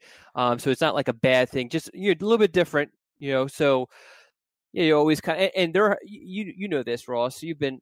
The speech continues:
you've covered recruiting. There are situations where, you know, a kid's gonna commit this weekend,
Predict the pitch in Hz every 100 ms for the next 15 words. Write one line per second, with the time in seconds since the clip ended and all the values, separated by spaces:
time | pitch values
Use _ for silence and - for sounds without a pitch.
0 | _ 160 147 147 131 120 113 120 - 117
1 | 120 139 160 143 127 139 131 123 123 -
2 | 123 123 113 113 _ _ _ _ - 123
3 | - 165 151 156 170 - 165 220 190 156
4 | 151 135 117 73